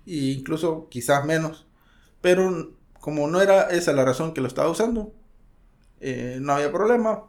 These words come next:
Pero resulta que a principios del dos mil veintiuno, y aquí es donde cambia todo y nos metemos ya de lleno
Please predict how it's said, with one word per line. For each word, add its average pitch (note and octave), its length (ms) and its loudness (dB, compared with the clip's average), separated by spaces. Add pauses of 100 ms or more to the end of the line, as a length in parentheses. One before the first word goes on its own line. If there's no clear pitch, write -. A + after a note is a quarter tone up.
(200)
Pero F3 240 6
resulta E3+ 420 0
que - 80 0
a E3 200 0
principios G3 440 0
del D#3+ 120 2
dos D3 100 2
mil E3+ 160 0
veintiuno, E3 500 0
y D3 60 -6
aquí C3+ 200 -6
es C#3+ 60 -6
donde C#3 240 2
cambia C3+ 300 0
todo C#3 260 2
y C3 140 -2
nos A2+ 480 -4
metemos C#3 440 -2
ya C3+ 180 6
de C#3 160 -2
lleno C3+ 400 4